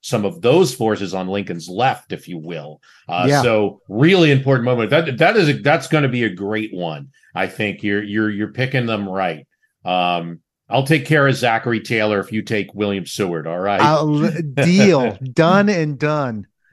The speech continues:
Speaker 1: Bob, anything else that you wanna highlight? Where can people find you?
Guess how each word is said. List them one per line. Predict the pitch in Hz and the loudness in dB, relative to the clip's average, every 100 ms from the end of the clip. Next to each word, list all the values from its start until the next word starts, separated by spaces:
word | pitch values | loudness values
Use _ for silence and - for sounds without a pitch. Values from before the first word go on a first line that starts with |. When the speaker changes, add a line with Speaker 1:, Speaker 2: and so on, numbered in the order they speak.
| _ _ - | _ _ -4
Speaker 1:
Bob, | 151 175 156 | 2 4 4
anything | 170 170 165 147 | 4 2 0 0
else | 147 175 - | 2 2 2
that | 170 135 | -2 -2
you | 131 | 0
wanna | 139 135 | 0 0
highlight? | 110 139 170 170 165 170 160 - | -2 -2 0 2 2 2 0 -4
Where | 127 156 | 0 0
can | 143 135 | 0 0
people | 143 139 110 | -2 -2 -6
find | - 156 170 170 143 | -4 0 0 0 0
you? | 156 156 | 0 0